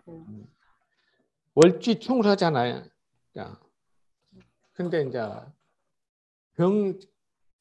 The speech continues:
음, 의뢰대운이 문제야, 의뢰대운. 의뢰대운에 해묘음이 목국을 짜버리면 어떻게 될까? 을목 두 개 있고, 해묘음 목국에 목다식으로 가겠죠.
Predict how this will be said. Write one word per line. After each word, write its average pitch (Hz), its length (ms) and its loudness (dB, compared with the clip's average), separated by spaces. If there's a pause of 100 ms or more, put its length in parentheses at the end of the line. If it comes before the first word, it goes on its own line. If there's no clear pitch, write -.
(380)
음, 113 260 -12 (540)
의뢰대운이 180 580 4
문제야, 120 300 -6
의뢰대운. 117 520 -2 (160)
의뢰대운에 147 760 -4 (480)
해묘음이 233 800 4
목국을 180 520 2
짜버리면 185 480 0
어떻게 156 320 2
될까? - 400 -10 (1900)
을목 190 340 8
두 180 140 0
개 165 140 4
있고, 104 480 -6 (160)
해묘음 208 400 4
목국에 160 360 0
목다식으로 196 760 -2
가겠죠. 147 680 -4